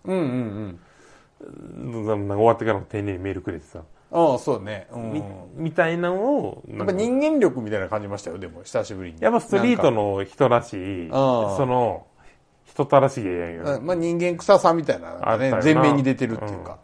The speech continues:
Speaker 2: うん。
Speaker 1: 出せるタイプ。
Speaker 2: で、実際若者に慕われててさ、ちょっと。
Speaker 1: いや、でも実際良かったっすよね。なんか。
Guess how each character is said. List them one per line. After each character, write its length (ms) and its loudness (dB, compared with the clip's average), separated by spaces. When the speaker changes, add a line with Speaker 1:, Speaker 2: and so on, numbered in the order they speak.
Speaker 2:
う 40 -18
ん。 60 -16
Speaker 1:
出 140 0
せ 140 -6
る 100 -6
タ 140 0
イ 80 -4
プ。 260 -14
Speaker 2:
で、 180 -4
実 100 -4
際 140 6
若 220 4
者 180 2
に 60 -4
慕 180 4
わ 60 6
れ 80 2
て 120 -8
て 60 -14
さ、 240 -16
ち 120 -20
ょ 20 -14
っ 40 -16
と。 180 -18
Speaker 1:
い 40 -6
や、 220 4
で 60 0
も 80 -2
実 160 -2
際 180 2
良 100 0
か 120 6
っ 120 2
た 200 -4
っ 80 -12
す 160 -20
よ 80 -18
ね。 320 -6
な 120 -10
ん 100 -14
か。 180 -16